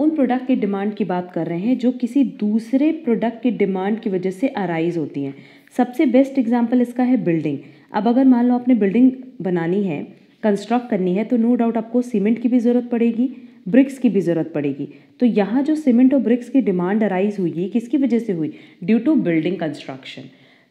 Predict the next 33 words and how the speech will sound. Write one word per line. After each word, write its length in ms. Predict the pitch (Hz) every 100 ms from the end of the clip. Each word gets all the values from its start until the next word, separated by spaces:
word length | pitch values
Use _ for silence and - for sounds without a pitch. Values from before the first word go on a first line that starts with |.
| -
तो 200 | 247 -
इन 200 | 302 320
दोनों 280 | 240 226 269
की 160 | 285 302
demand 520 | 214 208 190 190 214
जो 220 | 208 262 -
market 440 | 190 185 190 233
में 120 | 240
बनी 260 | 180 170 165
cement 460 | 160 202 208 240 240
की, 120 | 262
bricks 420 | - 180 180 -
की, 120 | 151
इसको 520 | 147 - 208 - 269
हम 140 | 262 247
कहते 280 | 240 220 240
हैं 220 | 262 -
derived 460 | 156 156 180 180
demand। 260 | 226 226 277 - - - -
That 220 | 170 165
is 140 | 233 277 - -
वो 320 | 180 175 254 302
demand 500 | 220 160 156 175 202
जो 140 | 208
दूसरे 520 | 160 208 226 233 311
product 380 | 311 247 233 240
की 80 | 240
demand 440 | 185 170 165 196
पे 120 | 196
क्या 220 | 226 214 202
हो? 180 | 226
Dependent 840 | 277 190 180 180 165 170 202 180
हो। 100 | -